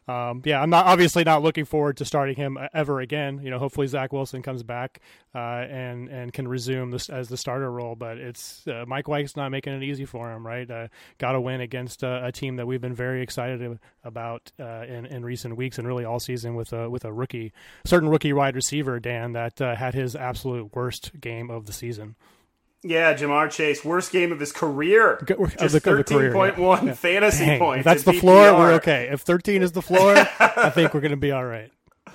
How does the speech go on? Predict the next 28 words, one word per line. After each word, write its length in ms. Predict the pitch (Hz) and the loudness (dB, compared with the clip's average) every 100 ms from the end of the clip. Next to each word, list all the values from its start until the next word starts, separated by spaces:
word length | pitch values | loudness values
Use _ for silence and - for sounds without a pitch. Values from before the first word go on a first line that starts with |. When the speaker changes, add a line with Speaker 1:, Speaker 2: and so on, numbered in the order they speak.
| - - - - | -20 -20 -6 2
Speaker 2:
I 140 | 202 | 2
thought 200 | 202 226 | 4 2
it 80 | 208 | 2
was 140 | 175 | -2
hilarious. 960 | 175 175 180 185 185 147 131 135 - - | -2 0 0 0 -2 -4 -6 -8 -14 -6
I 480 | 156 147 151 151 147 - 165 147 | -2 0 0 -2 -6 -16 -20 -12
just 240 | 160 165 | -8 -6
looked 300 | 139 156 160 | -4 -6 -2
up 140 | 170 190 | -4 -4
his 120 | 175 | -8
stat 320 | - 170 202 | -2 0 0
line 220 | 160 135 | 0 -2
in 80 | 131 | -4
one 160 | 139 151 | -4 -4
of 40 | |
my 120 | 151 | -4
leagues 340 | 151 180 156 139 | -4 -6 -6 -8
and 100 | 127 | -4
thought 200 | 139 147 | -4 -4
to 40 | |
myself, 420 | 147 131 147 135 | -8 -6 -6 -6
"Holy 260 | 175 175 185 | -6 -6 -4
cow, 220 | 185 147 | -2 -2
that's 180 | 147 147 | -2 -6
his 120 | 147 | -10
worst 520 | 135 135 175 202 - | -12 -6 -4 -4 -4
game 580 | 196 170 143 131 131 131 _ _ _ | -4 -4 -4 -8 -10 -14 _ _ _
ever." 460 | 208 214 143 120 147 | 0 2 0 -6 -12